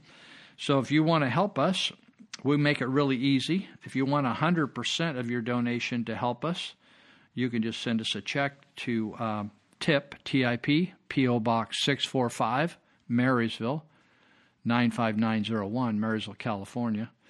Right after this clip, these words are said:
And that's tip, Box six four five, Marysville, California, nine five nine zero one. If you don't do checks anymore, which some of my friends, they,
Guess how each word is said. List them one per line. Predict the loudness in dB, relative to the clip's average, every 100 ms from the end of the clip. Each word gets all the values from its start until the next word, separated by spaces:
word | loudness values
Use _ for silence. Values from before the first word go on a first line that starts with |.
| -20 -20 -20 -20 -20 -20 _ -2
And | 2
that's | 2 2 -4
tip, | 0 2 2 -6 -20 _ _ -2
Box | -2 -2 -4
six | -2 -2 -4
four | -2 -2
five, | 0 2 4 4
Marysville, | 2 2 2 2 0 -4 -4 -10
California, | -2 0 0 -2 -2 0 0
nine | 2 2 0
five | 0 -2 0
nine | 0 0
zero | -2 -2 -2
one. | 0 0 -2 -8 _
If | -6 0
you | 2
don't | 4 2 2
do | 2
checks | 2 0 0 0
anymore, | 0 2 2 0
which | -2 -2
some | 0 0
of |
my | 0
friends, | -2 -2 -2 -2
they, | -4 -6